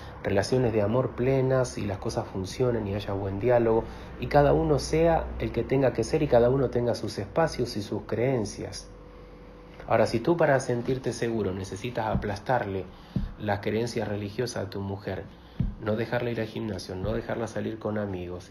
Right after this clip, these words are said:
y tiene que decir lo mismo que, que tú piensas, porque si no, no le das cariño. Y, y del otro lado, tu mujer,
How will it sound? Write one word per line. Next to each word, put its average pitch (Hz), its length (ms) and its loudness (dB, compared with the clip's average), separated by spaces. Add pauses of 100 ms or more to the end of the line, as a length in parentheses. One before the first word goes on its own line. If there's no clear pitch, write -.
y 110 140 -8
tiene 127 280 0
que 120 120 -2
decir 131 460 -4 (600)
lo 110 260 0
mismo 131 320 -2
que, 110 340 -6
que 104 120 -6
tú 123 200 -4
piensas, 95 520 -4
porque 98 240 -8
si 110 180 -4
no, 143 320 0 (840)
no 117 160 0
le 113 100 0
das 110 160 -2
cariño. 92 640 -6 (1700)
Y, 104 320 -4
y 117 80 -2
del 117 160 -2
otro 120 220 -2
lado, 135 300 2
tu 120 120 -4
mujer, 110 400 -2